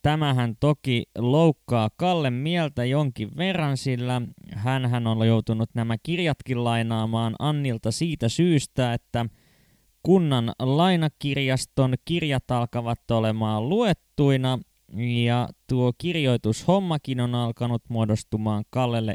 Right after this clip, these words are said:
yhä vain läheisemmäksi – Joten kukapa nyt erityisemmin riemusta kiljahtelisi, kun oma vanhempi näin vähättelee lapsensa lempiharrastusta. Mutta tällaisia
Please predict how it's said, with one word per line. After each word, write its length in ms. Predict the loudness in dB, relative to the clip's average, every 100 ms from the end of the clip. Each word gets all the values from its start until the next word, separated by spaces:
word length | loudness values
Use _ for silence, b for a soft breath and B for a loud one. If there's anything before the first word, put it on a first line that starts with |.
| 0
yhä 320 | 4 4 2
vain 260 | -2 -4 -2
läheisemmäksi – 1040 | -2 0 0 0 -2 -2 -6 -6 -4 -4 _ b b b b b -2
Joten 500 | 4 6 4 2 0 2
kukapa 440 | 2 2 -2 0
nyt 180 | 0 0 0
erityisemmin 840 | 0 0 2 4 4 2 0 -4
riemusta 600 | 0 0 2 0 -2 -6 -6
kiljahtelisi, 960 | -4 -2 0 0 -2 -2 -2 0 -2 -4 -2
kun 180 | -2
oma 360 | 0 0 2 0
vanhempi 560 | 0 0 0 0 -2 -2
näin 380 | 0 0 0
vähättelee 840 | 0 0 0 -2 _ -4 -2 -2 -2
lapsensa 760 | -2 -4 -6 -4 -2 -4 -4
lempiharrastusta. 1600 | -2 -2 -2 -4 -2 0 0 -2 -6 -8 -8 -8 -8 -2 2 2 0 -8 _ _ _ -20 _ _ _ _ -6 0 2
Mutta 420 | 4 4 4 0
tällaisia 760 | 2 2 2 2 2 2 2